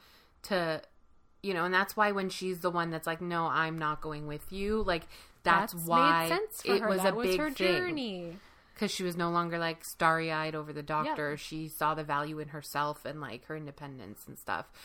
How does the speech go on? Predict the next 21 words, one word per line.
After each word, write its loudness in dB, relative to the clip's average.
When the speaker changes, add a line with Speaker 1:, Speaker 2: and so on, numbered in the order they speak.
Speaker 2:
Exactly. -12
Speaker 1:
So, 2
yeah, 2
it's 0
a 4
little 2
disappointing -4
that -2
every -2
other -4
companion -8
seems -8
to -6
have -6
had, -4
like, -8
a -6
major -6
character -8
breakthrough, -8
and -10